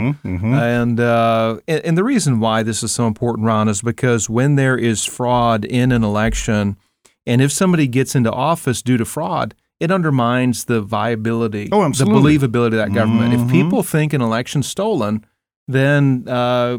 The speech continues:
Speaker 2: people aren't gonna really
Speaker 1: You're not
Speaker 2: listen
Speaker 1: gonna
Speaker 2: to the
Speaker 1: trust
Speaker 2: leaders.
Speaker 1: anything, right.
Speaker 2: You
Speaker 1: Well,
Speaker 2: won't
Speaker 1: and
Speaker 2: trust them, but you
Speaker 1: mm-hmm.
Speaker 2: won't listen to 'em either.
Speaker 1: Well, and in fact,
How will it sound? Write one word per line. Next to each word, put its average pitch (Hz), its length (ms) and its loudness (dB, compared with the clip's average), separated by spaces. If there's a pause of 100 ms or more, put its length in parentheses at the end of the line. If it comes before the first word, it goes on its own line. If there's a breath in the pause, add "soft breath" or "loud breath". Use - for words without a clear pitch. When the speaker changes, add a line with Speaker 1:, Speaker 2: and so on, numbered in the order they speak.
(140)
Speaker 2:
people 131 240 -4
aren't 120 180 -2
gonna 113 260 0 (100)
really 110 440 -2
Speaker 1:
You're 113 160 0
not 110 80 6
Speaker 2:
listen 110 160 2
Speaker 1:
gonna 104 100 2
Speaker 2:
to - 0 -
the 113 80 0
Speaker 1:
trust 113 200 2
Speaker 2:
leaders. 117 220 4
Speaker 1:
anything, 110 260 2
right. 107 260 2
Speaker 2:
You 92 40 -4
Speaker 1:
Well, 147 160 6
Speaker 2:
won't 175 140 4
Speaker 1:
and - 40 -8
Speaker 2:
trust 180 300 2
them, 180 160 0
but 143 120 2
you 123 80 2
Speaker 1:
mm-hmm. - 80 6
Speaker 2:
won't 131 120 4
listen 127 260 0
to 107 80 0
'em 104 120 -2
either. 101 260 -4
Speaker 1:
Well, 156 100 2
and 147 140 4
in 131 140 4
fact, 165 340 -4